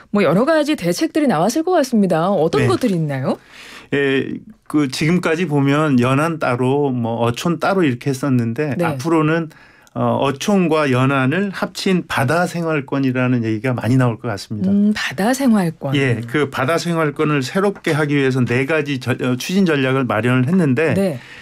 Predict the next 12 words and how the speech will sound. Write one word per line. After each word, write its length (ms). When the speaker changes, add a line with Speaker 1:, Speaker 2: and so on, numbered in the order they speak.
Speaker 2:
첫 180
번째는 680
테마별 880
바다 260
생활권의 640
경제 520
생활 340
거점, 480
어, 140
조성이고요. 760
두 160
번째는 560